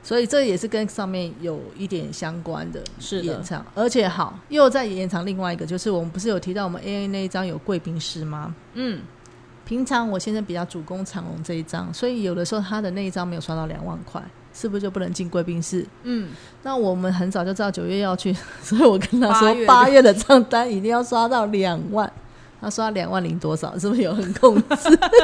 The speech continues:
Speaker 2: <laughs> 很聪明。
Speaker 1: 然后我有帮我女儿办副卡嘛，之前有讲过，所以我们三个人就可以进了。我们这次又是去了那个东方雨衣，
Speaker 2: 嗯，嗯，
Speaker 1: 啊，
Speaker 2: 嗯。
Speaker 1: 因为有牛肉面嘛。
Speaker 2: 是的，是，还不错。
Speaker 1: <laughs> 对，我也想说还不错，还有其他吃的这样，所以，呃，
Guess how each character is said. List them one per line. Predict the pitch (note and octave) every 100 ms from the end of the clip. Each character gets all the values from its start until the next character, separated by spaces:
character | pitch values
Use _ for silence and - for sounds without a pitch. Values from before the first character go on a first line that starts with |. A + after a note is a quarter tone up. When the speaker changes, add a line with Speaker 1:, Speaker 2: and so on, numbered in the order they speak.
| -
Speaker 2:
<laughs> | D4 - - - -
很 | - C#5 C#5+
聪 | - A3+
明。 | F#4
Speaker 1:
然 |
后 | F4+ G4+
我 | E4+
有 | D4
帮 | A#3 B3 B3+
我 |
女 | A3+
儿 | E3+ D#3+
办 | G#3 F#3+
副 | F#3+
卡 | F#3 E3
嘛， | E3
之 | D#3+ G3
前 |
有 | E3
讲 | D#3 D#3+ C3+
过， | E3 E3+
所 |
以 | G3
我 |
们 | E3
三 | E3+ F3
个 |
人 | D3
就 | C#3+
可 | D#3+
以 | C#3+
进 | - D#3
了。 | C#3+
我 | D3
们 | E3
这 | G3+
次 | G3
又 | F#3+
是 | F3+ F3+
去 | D#3+ - E3+
了 | D3+
那 | D#3+ E3
个 | D#3
东 | D#3 E3+ E3
方 | E3+ E3
雨 | - -
衣， | D3 C#3+
Speaker 2:
嗯， | G#3+
嗯， | F#3
Speaker 1:
啊， | E3 D#3+
Speaker 2:
嗯。 | F3+
Speaker 1:
因 | G#3
为 | G3+
有 | D#3+ E3 E3+ - D#3+
牛 | E3
肉 | F3+
面 | F3 F3+ D#3
嘛。 | C#3+
Speaker 2:
是 | D3
的， | D#3+
是， | - F#3+ -
还 | F3
不 | F3+
错。 | - G#3+ G#3 -
Speaker 1:
<laughs> |
对， | - G#3 F#3+ D#3+
我 | F#3
也 | F#3+
想 | F3+ D#3+
说 | F3 G3 - -
还 | -
不 | E3+
错， | F3+
还 | F#3
有 | F3+
其 | E3+ E3
他 | E3+
吃 | E3+ - D#3+
的 | D#3 -
这 | D#3
样， | D3+ - - - -
所 | - G3
以， | G#3 F3+ E3
呃， | - F3 D#3